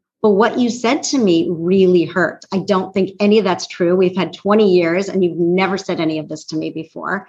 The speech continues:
So obviously, 'cause she threw out the, "Always, you're always this," you know, one of those.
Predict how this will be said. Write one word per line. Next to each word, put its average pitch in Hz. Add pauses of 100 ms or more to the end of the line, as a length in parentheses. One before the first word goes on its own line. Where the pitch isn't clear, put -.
(160)
So -
obviously, 202
'cause 190
she 196 (120)
threw 269
out 220
the, 196 (200)
"Always, 208
you're 202
always 202
this," -
you 180
know, 175
one 185
of 170
those. 160